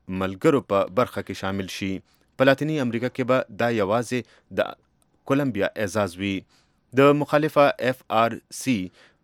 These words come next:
یاغیانو سره د جوړجاړي وروسته کولمبیا او ناټو په کال دوه زره اوولسم د مۍ په میاشت کې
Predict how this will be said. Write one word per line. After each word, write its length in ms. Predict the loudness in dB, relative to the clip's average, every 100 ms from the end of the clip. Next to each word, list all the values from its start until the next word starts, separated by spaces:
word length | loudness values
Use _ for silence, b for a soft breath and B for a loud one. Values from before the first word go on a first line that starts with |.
| -2
یاغیانو 420 | 0 2 2 0 -2
سره 120 | -2
د 160 | -2 -2
جوړجاړي 440 | -4 0 0 0 -2
وروسته 420 | -2 -4 -2 -6 -2
کولمبیا 400 | -2 0 0 0 -4 b -2
او 120 | 0
ناټو 300 | 0 -2 -2
په 100 | -2 0
کال 180 | 0 0
دوه 180 | -4 0
زره 220 | 4 2
اوولسم 760 | 2 -6 -4 -2 -2 -2 -4
د 420 | -6 _ -6 -2
مۍ 160 | 0 0
په 120 | -2
میاشت 280 | 0 -2 -2
کې 140 | -4